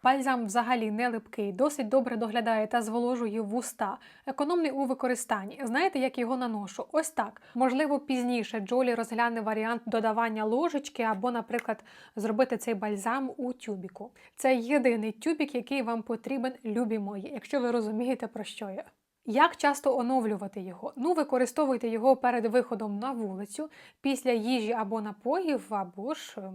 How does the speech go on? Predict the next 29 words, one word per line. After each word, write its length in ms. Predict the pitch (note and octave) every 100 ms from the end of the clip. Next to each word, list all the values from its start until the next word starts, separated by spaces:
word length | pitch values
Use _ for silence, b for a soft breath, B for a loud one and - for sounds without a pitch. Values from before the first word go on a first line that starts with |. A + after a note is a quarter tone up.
| F3+
поцілунків. 720 | - D4 D4 A#3+ G#3 F#3+ - - _ _ _ _ _ -
Для 140 | B3
мене 200 | D4+ E4
цей 160 | D4+ B3+
засіб 380 | C4 C#4 C4+
просто 340 | D4+ C#4 - A3+
п'ять 360 | - A#3 A#3+
з 60 | -
п'яти. 400 | - A3 G#3+ G#3 B B
До 120 | A3 C4+
речі, 260 | C4+ C4
S 280 | - A#3 -
P 140 | B3
F 40 | A3+
фактор 540 | - C#4 F4 - D4+ D4
тут 300 | - C#4 - - _
п'ятдесят. 640 | G#3 A#3 A3+ A3 - - - B
Якщо 240 | A#3 - E4
ви 80 | C#4+
шукаєте 440 | - C#4 C#4 B3+
сонцезахисний 800 | - C#4 C4+ A#3+ A#3+ B3 C4 B3
бальзам 580 | F#3+ A3 A#3+ A3 G#3 G3
для 180 | G3+ A3
вуст, 360 | G#3 D4 D#4+ B B B _ _
дуже 380 | C#4 G#3+ C4 A#3
раджу 260 | A3 G#3+
спробувати 500 | G3+ - A#3 G#3+ G#3
ось 140 | G3+ -
цей. 260 | - -